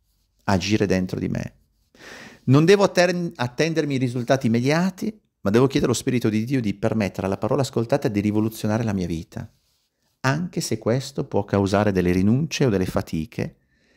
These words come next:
ma è per un bene superiore, per il mio bene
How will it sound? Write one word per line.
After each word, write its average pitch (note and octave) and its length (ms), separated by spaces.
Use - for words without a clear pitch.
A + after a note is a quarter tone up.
ma G#2+ 120
è A#2 40
per B2+ 140
un C3 100
bene D3 200
superiore, C3 520
per G#2+ 160
il G2+ 140
mio F3+ 240
bene C#3+ 480